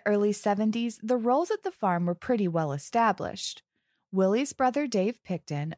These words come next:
mainly worked construction and demolition, while Willie, at the urging of his mother Louise, was working as a meat cutter apprentice with a local butcher and helping her to run the farm. Around this time, Willie would often butcher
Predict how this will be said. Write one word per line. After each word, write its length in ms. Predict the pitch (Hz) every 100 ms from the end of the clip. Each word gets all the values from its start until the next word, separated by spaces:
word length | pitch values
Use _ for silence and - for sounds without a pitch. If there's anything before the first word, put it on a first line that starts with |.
| _
mainly 480 | 202 214 302 392 392
worked 300 | 302 277 262
construction 760 | 254 - 165 160 - 160 156
and 160 | 180 175
demolition, 800 | 160 147 165 185 - - - 202 _ _ _ _ _ _ -
while 240 | 185 175
Willie, 460 | 175 185 196 254 -
at 140 | 233
the 160 | 240 - -
urging 380 | 302 311 392 370
of 100 | 370
his 180 | 349
mother 320 | 254 220 233 240
Louise, 640 | 233 185 156 156 156 -
was 240 | 202 233 214
working 500 | 240 269 294 285 269 247
as 160 | 247
a 80 | 220
meat 240 | 214 208
cutter 300 | - 180 165
apprentice 720 | 156 - 160 151 - - - - _ _ _ -
with 160 | 190
a 60 | 190
local 360 | 185 202 349
butcher 500 | 349 185 170 160 156 -
and 140 | 220 220
helping 400 | 220 302 339 302
her 160 | 208
to 80 | 185
run 220 | 170 156
the 80 | 151
farm. 500 | - 214 170 - 214 - _ _ - -
Around 400 | 202 190 190 202
this 220 | 196 -
time, 380 | - 175 190 226
Willie 440 | 240 214 285 370 403
would 160 | 392 -
often 420 | 220 220 233 220
butcher 480 | 175 156 - 151